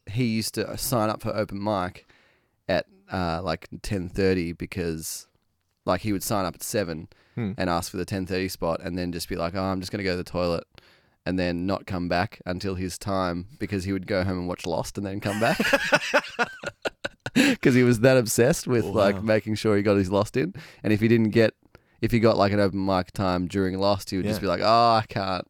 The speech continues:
Speaker 1: now."
Speaker 2: Got a
Speaker 1: Just
Speaker 2: thing.
Speaker 1: <laughs> Yeah.
Speaker 2: Family member in hospital.
Speaker 1: I think that's hilarious.
Speaker 2: Yeah.
Speaker 1: Like, he, he was, he was able to juggle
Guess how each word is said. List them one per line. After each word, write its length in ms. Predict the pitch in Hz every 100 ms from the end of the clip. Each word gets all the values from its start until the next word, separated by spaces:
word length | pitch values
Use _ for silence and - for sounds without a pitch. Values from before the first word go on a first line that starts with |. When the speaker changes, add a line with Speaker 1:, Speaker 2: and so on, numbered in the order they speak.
| 107
Speaker 1:
now." 420 | - 87 82 85 - - -
Speaker 2:
Got 140 | 101
a 20 |
Speaker 1:
Just 100 | 92
Speaker 2:
thing. 240 | - 98 90
Speaker 1:
<laughs> 120 | 165
Yeah. 340 | 151 190 180 147 147 - - - -
Speaker 2:
Family 340 | - 101 101
member 280 | 98 98 95
in 80 | 90
hospital. 500 | 92 92 - 95 92 87 -
Speaker 1:
I 100 | 131
think 120 | 123
that's 160 | 117 -
hilarious. 540 | 113 120 120 117 -
Speaker 2:
Yeah. 160 | 98 90 92
Speaker 1:
Like, 160 | 110
he, 320 | - 131 120
he 100 | 123
was, 220 | 127 117 117 -
he 180 | 139 127
was 100 | 117
able 220 | 113 104
to 100 | 104
juggle 460 | 104 117 110 101